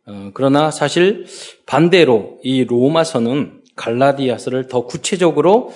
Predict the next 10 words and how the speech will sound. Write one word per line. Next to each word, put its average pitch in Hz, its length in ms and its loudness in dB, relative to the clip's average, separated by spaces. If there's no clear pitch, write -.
설명한 160 720 -4
책이라고 139 480 -4
말하는 110 480 -4
것이 104 280 -8
더 113 100 -12
정확한 113 440 -6
표현입니다. 104 640 -6
왜냐하면 127 600 -2
이 131 120 -2
갈라디아, 120 880 0